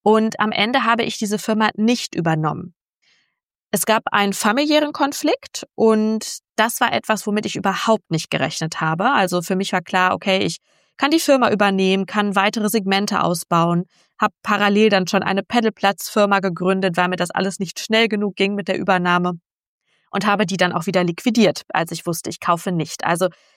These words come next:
ich habe schon sehr viele unterschiedliche Wege einschlagen dürfen und das ist auch das, was mich dann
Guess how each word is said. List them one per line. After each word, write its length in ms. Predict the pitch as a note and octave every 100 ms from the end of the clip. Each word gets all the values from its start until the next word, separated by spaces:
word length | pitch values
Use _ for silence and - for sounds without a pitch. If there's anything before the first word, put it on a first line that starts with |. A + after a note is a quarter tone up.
| _
ich 180 | - F3
habe 180 | A3+ C4+
schon 220 | - A3
sehr 220 | G3+ A3
viele 320 | - C4+ B3 -
unterschiedliche 680 | A3 A3+ - G#3+ - F3+
Wege 220 | G3 -
einschlagen 600 | - E3+ - C4 B3+ C4+
dürfen 360 | A#3+ B3+ C4 C#4+ G#4 _ _ _ _ _ -
und 480 | G#3 G#3+ G#3 -
das 160 | G3+ G#3+
ist 180 | C#3 -
auch 140 | - _
das, 440 | F#3+ G#3 C#4+ - - -
was 400 | F#3 G#3 - G3+
mich 300 | G3+ A3 -
dann 360 | A3 G3+ G#3